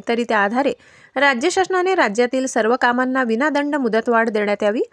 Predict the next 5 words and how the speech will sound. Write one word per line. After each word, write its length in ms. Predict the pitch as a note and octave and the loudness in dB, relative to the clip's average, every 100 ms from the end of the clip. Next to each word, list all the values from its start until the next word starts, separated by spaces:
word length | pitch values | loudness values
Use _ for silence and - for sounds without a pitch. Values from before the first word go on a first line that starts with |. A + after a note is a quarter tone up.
| _ _ _ _ - | _ _ _ _ -4
जलजीवन 480 | A3 A3+ A3 A3 A3+ | 2 2 2 0 -2
मिशन 280 | A3 A#3+ A3 | -2 -2 -2
योजनेतील 400 | A3 G#3+ A3+ A#3+ | -2 -2 -2 -2
सर्व 260 | B3 A3 | -2 -2
कंत्राटदारांना 880 | A3+ A3 G#3+ A3 G#3+ G#3 G#3 B3+ C#4 | 0 -2 0 -2 -2 -2 0 0 -2